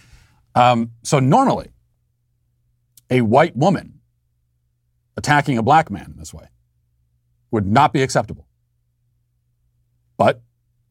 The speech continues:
that's where the ideological qualification comes in. Because he's a conservative, none of this counts. Conservatives are at the very, very, very bottom of the, of the ladder. And once you get down there, races, identity, none of that matters.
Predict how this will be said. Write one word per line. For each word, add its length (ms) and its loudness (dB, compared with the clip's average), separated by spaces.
that's 240 -2
where 60 -2
the 120 2
ideological 640 0
qualification 580 -6
comes 200 -10
in. 120 -10
Because 260 -4
he's 140 -4
a 40 -4
conservative, 520 -2
none 340 -4
of 60 -2
this 120 -4
counts. 340 -14
Conservatives 460 0
are 100 2
at 60 -4
the 80 -4
very, 360 0
very, 220 0
very 220 0
bottom 400 -4
of 60 -4
the, 160 -4
of 140 -2
the 80 -4
ladder. 300 -2
And 140 2
once 160 2
you 60 -2
get 140 0
down 240 0
there, 420 0
races, 640 0
identity, 600 0
none 360 2
of 60 0
that 160 0
matters. 380 -14